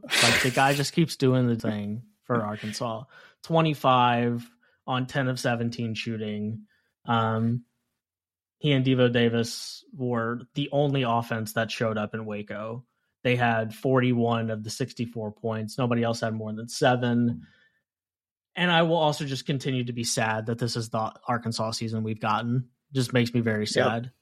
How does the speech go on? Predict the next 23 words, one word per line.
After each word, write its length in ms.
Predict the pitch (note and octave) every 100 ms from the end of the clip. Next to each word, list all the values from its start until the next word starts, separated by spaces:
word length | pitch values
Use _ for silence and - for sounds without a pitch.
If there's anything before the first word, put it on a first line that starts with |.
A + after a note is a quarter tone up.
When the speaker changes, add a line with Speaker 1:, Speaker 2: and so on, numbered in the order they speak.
| - -
Speaker 1:
Um, 500 | A#2 A2+ G#2+ B2+ C#3 - _ _
Speaker 2:
Just 260 | - B3+ -
imagine 600 | F3+ D#3+ E3 E3 D#3 C#3+
if 100 | C#3
they 100 | E3+
would 120 | E3+
have 40 | D#3
been 140 | C#3
healthy 320 | D#3 D#3 D#3
with 140 | C3 -
him 180 | D#3
doing 240 | C#3+ C#3+ C3+
this. 340 | B2+ C3 - - _ _ _ -
Speaker 1:
Yeah. 320 | E3 D3+ - - _ _ _ _ _ _ _ _ -
It, 180 | G3 G3
it 160 | G#3 G#3+
is 220 | A#3+ -
the, 220 | G3+ F#3+ G3+
it 120 | F#3+ G#3+
is 180 | G3
the 220 | F3 F#3+ E3+
most 720 | D#3+ D#3 D3 - - - - _ _ _ _ _ _ _ _ _ _ -
backwards 1300 | C3 A2+ C#3+ C#3+ D#3+ E3+ E3 E3 D#3+ D#3 C#3+ -